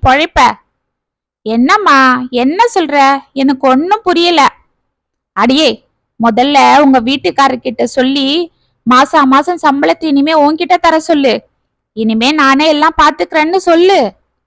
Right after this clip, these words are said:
"எதுக்குமா? அவங்க தான் எல்லாம் சரியா செய்யறாங்களே." "அடியே கூறுகட்டவளே, நான் சொல்றத செய்டி. அவ என்னவோ பெரிய மகாராணி மாதிரி உன் புருஷன் பணத்தை கையில வச்சுக்கிட்டு நிர்வாகம் பண்றா. நீ என்னவோ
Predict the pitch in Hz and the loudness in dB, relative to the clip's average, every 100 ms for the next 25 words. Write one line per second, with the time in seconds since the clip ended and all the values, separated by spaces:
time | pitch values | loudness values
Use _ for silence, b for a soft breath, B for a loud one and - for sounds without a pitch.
0 | _ _ _ - 240 262 453 453 269 233 | _ _ _ -6 -2 0 -2 0 0 0
1 | 294 - _ - 277 370 427 440 359 381 | 0 -4 _ 0 2 4 2 2 2 0
2 | 392 330 349 392 359 339 359 330 277 233 | 0 -2 0 -2 -2 0 0 0 0 0
3 | 214 _ _ _ _ _ _ _ 202 240 | 0 _ _ _ _ _ _ _ -2 0
4 | 330 285 - 302 392 349 269 254 233 214 | 0 -2 0 2 2 0 0 0 0 -4
5 | _ _ _ _ 233 240 240 262 285 339 | _ _ _ _ 0 0 0 -2 0 0
6 | 359 - 262 294 254 233 214 - _ _ | 0 -2 -2 -2 -2 -4 -6 -14 _ _
7 | _ _ 220 233 240 330 349 339 370 370 | _ _ 0 2 2 0 0 2 2 2
8 | 320 302 339 330 269 302 339 330 311 285 | -2 0 0 0 2 4 4 2 0 0
9 | 285 294 349 381 _ _ _ - 339 320 | 0 -2 -4 -6 _ _ _ 0 0 2
10 | 349 359 415 392 330 311 285 - 285 330 | 0 0 -2 -2 -2 -2 -2 0 0 0
11 | 381 311 302 285 269 349 302 269 320 359 | 0 -2 -4 -6 -4 -2 -2 0 2 2
12 | 320 277 269 262 349 403 _ _ _ _ | 2 2 0 2 2 0 _ _ _ _
13 | - 349 381 440 440 392 359 | -10 -4 -2 2 2 2 2